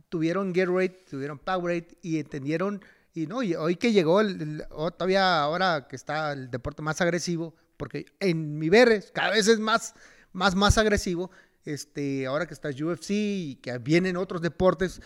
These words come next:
que están mezclados, no sé cómo le hacen para hacerle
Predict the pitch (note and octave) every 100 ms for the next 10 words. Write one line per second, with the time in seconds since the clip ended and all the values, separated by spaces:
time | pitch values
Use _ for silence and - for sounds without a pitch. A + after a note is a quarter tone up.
0 | - _ - D3+ - D#3+ F3 D#3+ - F3+
1 | F3+ F#3 E3 - D3 D#3+ F3 G3+ E3+ F3+
2 | E3+ F3 F3+ F3+ E3+ D3 C#3 A#2+ - D#3
3 | E3 D#3+